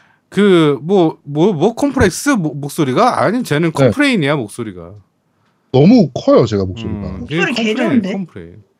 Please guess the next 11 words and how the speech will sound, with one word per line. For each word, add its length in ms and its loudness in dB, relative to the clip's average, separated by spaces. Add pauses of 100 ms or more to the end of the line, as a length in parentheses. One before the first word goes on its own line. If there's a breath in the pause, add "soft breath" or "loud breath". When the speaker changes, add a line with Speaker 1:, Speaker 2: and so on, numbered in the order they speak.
(160)
Speaker 2:
이게 280 4
목소리가 600 2 (140)
커서 640 2 (520)
그 640 2 (420)
제가 180 0
뭐 140 2
이제 140 -2
방송 420 2
같은 300 0
데 280 -2 (460)
가잖아요. 960 -2